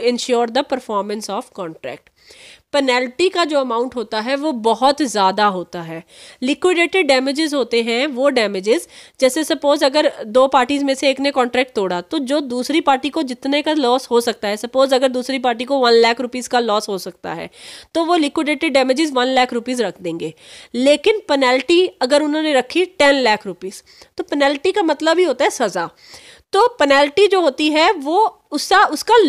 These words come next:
डैमेज से या लॉस से कोई लेना देना नहीं है, वो जानबूझ के बहुत ज़्यादा रखी जाती है। और उसका मकसद क्या होता है कि दूसरी पार्टी चाह कर भी कॉन्ट्रैक्ट को तोड़े नहीं, चाह कर भी उस कॉन्ट्रैक्ट को परफॉर्म करना ही पड़े उसको, ठीक है।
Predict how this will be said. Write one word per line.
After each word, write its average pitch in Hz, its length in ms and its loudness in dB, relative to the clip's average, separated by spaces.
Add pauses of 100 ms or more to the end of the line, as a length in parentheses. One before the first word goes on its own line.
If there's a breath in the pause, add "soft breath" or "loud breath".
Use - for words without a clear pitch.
(160)
डैमेज 247 360 4
से 349 160 -2
या 320 80 4
लॉस 247 280 2
से 330 120 -2
कोई 370 180 2
लेना 262 240 4
देना 220 240 0
नहीं 208 180 -4
है, 240 100 0
वो 339 340 2 (500 loud breath)
जानबूझ 339 640 2
के 415 200 2
बहुत 294 380 0
ज़्यादा 240 380 4
रखी 294 320 0
जाती 208 340 -2
है। 247 160 0
और 320 200 2
उसका 370 280 -2
मकसद 320 420 0
क्या 349 160 2
होता 214 300 0
है 226 260 2 (320 loud breath)
कि 370 100 2
दूसरी 302 400 2 (100)
पार्टी 277 340 2
चाह 311 300 4
कर 349 200 4
भी 370 120 4
कॉन्ट्रैक्ट 269 420 0
को 392 80 0
तोड़े 247 360 6
नहीं, 170 260 -4 (440)
चाह 294 240 4
कर 370 200 2
भी 330 180 2
उस - 100 -6
कॉन्ट्रैक्ट 233 420 -2
को 349 100 0
परफॉर्म 269 480 2
करना 220 420 2
ही 247 200 0
पड़े 180 300 -4
उसको, - 340 -14 (460 loud breath)
ठीक - 160 0
है। 466 120 4